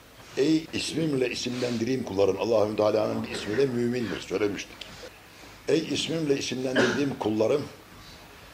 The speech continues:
nefislerinizi ve evladu ayalinizi,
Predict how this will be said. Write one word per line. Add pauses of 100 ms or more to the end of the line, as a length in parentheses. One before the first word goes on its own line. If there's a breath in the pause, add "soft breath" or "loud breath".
(180 loud breath)
nefislerinizi (400)
ve
evladu
ayalinizi,